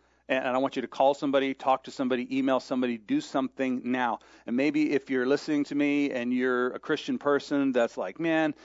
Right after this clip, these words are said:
everyone thinks my life's together, but really my hands are so tangled up in these nets that I once left behind, and I'm recommitting to letting these go and to following Jesus with my life." I want you to call somebody, talk to somebody.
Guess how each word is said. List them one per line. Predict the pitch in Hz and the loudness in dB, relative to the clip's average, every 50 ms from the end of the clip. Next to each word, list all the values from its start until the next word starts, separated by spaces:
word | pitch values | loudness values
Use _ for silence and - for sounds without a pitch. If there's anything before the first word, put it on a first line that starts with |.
| - - - - | -20 -16 -4 -2
everyone | 135 135 156 147 139 | 0 2 2 2 2
thinks | - 156 139 - | 2 0 -2 0
my | - 139 | 2 2
life's | 135 143 143 139 - | 4 6 4 4 2
together, | - 131 113 139 135 127 120 | -2 -2 2 2 2 2 2
but | 120 120 | -2 0
really | 120 135 139 131 127 123 123 104 - - | 2 2 2 2 2 0 -2 -4 -6 -4
my | 127 117 | -4 -4
hands | 117 117 135 127 123 120 | -4 -4 -4 -4 -4 -4
are | 110 110 | -6 -10
so | - - - 143 143 | -12 -6 -4 -4 -4
tangled | - - 151 135 131 127 117 | -2 -4 -4 -2 -2 0 0
up | 123 117 - | 0 -2 -2
in | 123 120 | -4 -6
these | 117 110 - | -6 -4 -4
nets | 117 117 123 127 - - | -4 -4 -4 -4 -6 -4
that | - 127 117 | -2 0 0
I | 113 | 0
once | 113 117 123 123 - - | 0 -2 -4 -4 -2 -4
left | 123 113 - - | -4 -4 -4 -6
behind, | 117 - - 120 113 113 110 104 - _ _ _ _ _ _ _ _ _ _ _ _ _ _ - | -8 -6 -6 -6 -6 -6 -8 -12 -14 _ _ _ _ _ _ _ _ _ _ _ _ _ _ -8
and | 123 113 | -4 -4
I'm | 117 120 | -2 -2
recommitting | 117 127 135 - - 127 123 127 120 120 117 110 - | -2 -2 -4 -2 -2 0 2 2 0 0 -4 -6 -8
to | 117 | -6
letting | 107 110 120 120 123 120 117 | -4 -2 -2 -2 -4 -6 -6
these | 113 113 104 | -6 -8 -8
go | - - 120 110 110 110 | -6 -4 -4 -4 -4 -6
and | 107 107 | -10 -12
to | 107 | -16
following | _ - 113 110 110 113 113 113 107 | _ -4 -2 -2 -2 -2 -6 -10 -12
Jesus | - 113 104 98 107 - - | -12 -12 -12 -12 -14 -16 -16
with | 113 107 | -12 -10
my | 107 101 | -8 -6
life." | 101 98 95 92 _ _ _ _ _ _ _ - | -6 -6 -8 -8 _ _ _ _ _ _ _ -12
I | 110 | -10
want | 110 104 - - | -10 -10 -10 -12
you | 101 | -14
to | 98 | -14
call | - - - 117 117 | -12 -4 -2 -2 -2
somebody, | - - 127 117 107 110 107 110 - | -2 -4 -10 -6 -6 -6 -8 -8 -12
talk | - - 120 107 - - | -6 -4 -4 -4 -4 -6
to | 123 | -16
somebody. | - - 120 110 107 107 110 107 - | -16 -12 -10 -8 -8 -6 -8 -8 -10